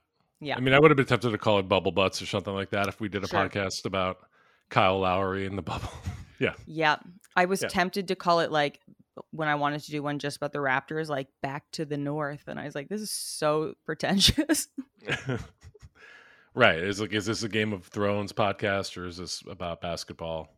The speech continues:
Speaker 2: Yeah.
Speaker 1: Yeah.
Speaker 2: Um, well, I've listened to the first episode. I love it. Big fan. I've already clicked follow.
Speaker 1: Ugh, your
Speaker 2: Um,
Speaker 1: dream.
Speaker 2: I mean, everyone who's listening should also do it. Why not? You know,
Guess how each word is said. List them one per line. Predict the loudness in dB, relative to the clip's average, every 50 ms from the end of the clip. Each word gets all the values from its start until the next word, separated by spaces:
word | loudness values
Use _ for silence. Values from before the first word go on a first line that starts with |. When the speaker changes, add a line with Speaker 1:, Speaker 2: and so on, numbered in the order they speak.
| _ _ _ _ _ _ -10
Speaker 2:
Yeah. | -10 -10 -10 -16 -18 _
Speaker 1:
Yeah. | -10 -8 -6 -6 -6 -8 -10 -14 _ _ _ _ _ _ _ _ _ _ _ _ _ _ _ _ _ _ _ _ _ -8
Speaker 2:
Um, | -2 0 2 2 2 2 0 -2 -6 -10 -14 _ _ _ _ _ _ _ _ _ _
well, | 4 4 6 6 4 2 0 0 6
I've | 8 8 8 8 8
listened | 4 4 4 2 -2 -2
to | -2
the | -4 -2
first | -2 -4 -6 -2 -2
episode. | -4 -4 -4 -6 -6 -4 -4 -4 -4 -4 0
I | 2 2 2
love | 4 4 2 2 2
it. | 0 -2 -2 -6 _ _ -4
Big | -4 -4 -2
fan. | -2 -2 -2 0 0 -2 -4 -4
I've | -4 -2 -2
already | 0 0 -2 -4
clicked | -4 -6 -6 -6 -6
follow. | -2 0 2 2 2 0 0 -2 -4 -4 -8 -12 _ _ _ _ _ _ _ _ _ _ -8
Speaker 1:
Ugh, | -6 -4 -4 -2 -2 -2
your | -2 -2
Speaker 2:
Um, | -2
Speaker 1:
dream. | -4 -4 -4 -4 -4 -4 -6 -8 -12 -16 _ _ _ _ _ _ _ _ _ _ _ _ _ _ _ _ _
Speaker 2:
I | -8
mean, | -6 -6 -6 -6 -10 -12 -8 -6
everyone | -4 -4 -2 -4 -4 -6
who's | -6 -8 -8 -6 -6
listening | -4 -6 -6 -6 -8 -8 -10
should | -8 -8 -6 -6
also | -6 -6 -6 -10
do | -8 -6 -6 -6
it. | -6 -6
Why | -4 -4 -2
not? | -2 -2 -2 -4 -6
You | -6 -6
know, | -6 -6